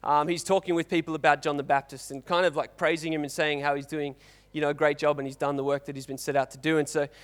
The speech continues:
this is kind of in the middle of that, um, about John the Baptist who was sent to prepare the way, and about how Jesus has come now and things are kind of shifting. And so in Micah two, verse twelve to thirteen, it, it says this,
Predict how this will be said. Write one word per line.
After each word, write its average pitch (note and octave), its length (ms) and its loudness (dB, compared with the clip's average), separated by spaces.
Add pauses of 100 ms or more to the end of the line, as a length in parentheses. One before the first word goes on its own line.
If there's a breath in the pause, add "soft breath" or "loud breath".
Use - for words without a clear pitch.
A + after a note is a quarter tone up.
(140)
this E3+ 140 -2
is F#3 80 -4
kind G3+ 200 6
of F#3+ 80 2
in F#3 80 2
the E3 80 0
middle F3 340 2
of C3+ 100 -2
that, C3 280 0 (400 soft breath)
um, C#3 380 0
about D3+ 360 6
John F3+ 180 4
the E3+ 60 0
Baptist E3 400 0
who D#3+ 80 -2
was D3+ 80 -4
sent E3 240 0
to E3 80 -6
prepare E3+ 420 2
the D3+ 120 4
way, C#3 320 4 (500 loud breath)
and D3+ 100 -4
about D3+ 180 2
how D3+ 80 0
Jesus D#3+ 380 -2
has D#3 140 -6
come D3 260 -2
now C#3 220 4
and B2+ 100 -6
things D3+ 260 -4
are C#3 40 -12
kind C3+ 160 -2
of C3 80 -8
shifting. C#3 480 -4 (720)
And G3 100 -10
so G#3+ 140 4
in G3 80 2
Micah G#3+ 260 4
two, G#3 260 0
verse E3+ 360 2 (260 soft breath)
twelve F#3+ 240 4
to F#3 80 -6
thirteen, E3+ 460 4
it, D#3+ 160 4
it E3+ 100 -2
says F#3 280 4
this, D#3 340 -2